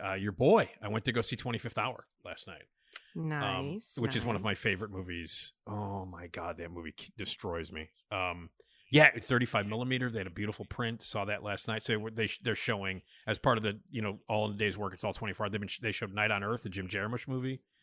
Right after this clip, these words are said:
Speaker 1: about cab
Speaker 2: Mm-hmm.
Speaker 1: drivers. Uh, High Noon.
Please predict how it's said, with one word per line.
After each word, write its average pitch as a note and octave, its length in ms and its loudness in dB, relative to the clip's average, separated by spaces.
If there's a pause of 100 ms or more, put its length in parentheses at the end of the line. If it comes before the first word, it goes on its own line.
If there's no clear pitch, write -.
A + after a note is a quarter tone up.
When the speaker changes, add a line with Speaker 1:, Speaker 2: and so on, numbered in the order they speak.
(120)
Speaker 1:
about G#2+ 220 0
cab G#2 220 4
Speaker 2:
Mm-hmm. A2 80 2
Speaker 1:
drivers. C3+ 400 4 (600)
Uh, F#2 480 2
High B2 200 8
Noon. A2+ 420 6